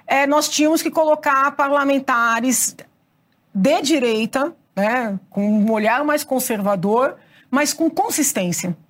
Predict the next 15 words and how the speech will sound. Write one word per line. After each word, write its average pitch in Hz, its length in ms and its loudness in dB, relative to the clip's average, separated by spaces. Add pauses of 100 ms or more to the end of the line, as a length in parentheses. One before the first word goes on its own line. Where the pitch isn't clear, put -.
(320)
Não 349 320 2
youtubers 185 720 -2 (100)
da 185 120 0
Tavênia, 180 500 -2 (360)
<laughs> 339 340 2
é, 240 200 2
com 320 140 2
todo 262 240 2
respeito. 240 560 -2
Eu, 254 380 2
eu 269 200 2
entendia 311 680 2
que 277 80 -4
nós 262 180 0
precisávamos 240 1120 0